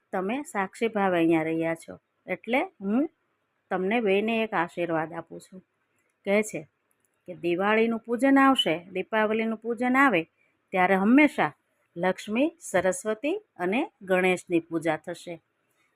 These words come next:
સંસારમાં બધા જ સારા પર્વમાં, દીપાવલીમાં તમારા ત્રણેયની પૂજા કરશે. અને લક્ષ્મી પૂજન થાય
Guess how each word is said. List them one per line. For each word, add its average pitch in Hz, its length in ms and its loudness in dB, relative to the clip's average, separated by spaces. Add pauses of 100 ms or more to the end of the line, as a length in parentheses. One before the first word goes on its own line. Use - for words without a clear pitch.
(160)
સંસારમાં 208 840 4 (320)
બધા 196 360 4
જ 294 40 -6 (320)
સારા 190 340 2
પર્વમાં, 196 580 -2
દીપાવલીમાં 196 840 -2 (140)
તમારા 185 400 0
ત્રણેયની 185 540 0
પૂજા 175 400 -2
કરશે. 151 460 -12 (460)
અને 170 200 0
લક્ષ્મી 165 420 -4
પૂજન 208 420 -4
થાય 233 360 4